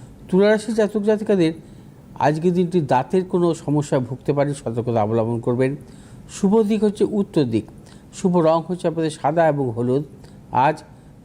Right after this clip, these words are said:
ছয় সংখ্যার জাতক জাতকের ক্ষেত্রে শুভ, আট সংখ্যার জাতক জাতকের ক্ষেত্রে অশুভ। বৃশ্চিক রাশি জাতক জাতিকাদের ক্ষেত্রে আজকের দিনটি শুভ। আজও আপনাদের প্রবল অর্থ লাভ,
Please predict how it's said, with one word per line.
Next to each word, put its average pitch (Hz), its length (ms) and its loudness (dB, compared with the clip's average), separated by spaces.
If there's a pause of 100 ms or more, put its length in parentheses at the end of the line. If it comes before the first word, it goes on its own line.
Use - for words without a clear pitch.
ছয় 175 200 0
সংখ্যার 208 380 -2
জাতক 147 280 0
জাতকের 117 340 0
ক্ষেত্রে 117 260 -4
শুভ, 123 400 0 (560)
আট 147 220 0
সংখ্যার 180 340 -2
জাতক 131 280 -2
জাতকের 117 380 0
ক্ষেত্রে 117 280 -4
অশুভ। 101 400 -4 (640)
বৃশ্চিক 214 400 0
রাশি 247 220 0
জাতক 185 280 0
জাতিকাদের 180 400 0
ক্ষেত্রে 180 280 -2
আজকের 151 240 0
দিনটি 131 240 -4
শুভ। 98 340 -4 (600)
আজও 160 300 2
আপনাদের 160 320 -2
প্রবল 147 340 0
অর্থ 127 280 -2
লাভ, 131 260 2